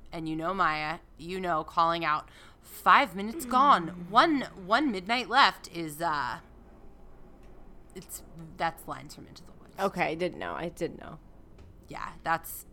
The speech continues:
Speaker 1: and that's your loss. That's, I, actually, you know what? Kara and I are supposed to hang out tonight, and instead of doing what we were gonna do,
Speaker 2: <laughs>
Speaker 1: maybe we'll watch the old P B S recording of the original Broadway cast of Into the Woods, starring Bernadette Peters and Joanna Gleason. Thank you.
Speaker 2: Oh, great.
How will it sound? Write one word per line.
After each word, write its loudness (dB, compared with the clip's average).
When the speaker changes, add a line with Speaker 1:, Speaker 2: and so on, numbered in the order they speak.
Speaker 1:
and -8
that's 0
your -6
loss. -12
That's, -8
I, -4
actually, 2
you -6
know 2
what? 0
Kara -2
and 4
I 4
are 2
supposed -8
to -6
hang -4
out -2
tonight, -6
and -6
instead -6
of -8
doing -8
what -6
we -8
were -10
gonna -6
do, 0
Speaker 2:
<laughs> -20
Speaker 1:
maybe -2
we'll -6
watch -2
the -12
old -12
P -10
B -10
S -14
recording -12
of -12
the -10
original -12
Broadway -12
cast -18
of -14
Into -14
the -16
Woods, -18
starring -6
Bernadette -14
Peters -16
and -12
Joanna -14
Gleason. -14
Thank -20
you. -18
Speaker 2:
Oh, -4
great. -6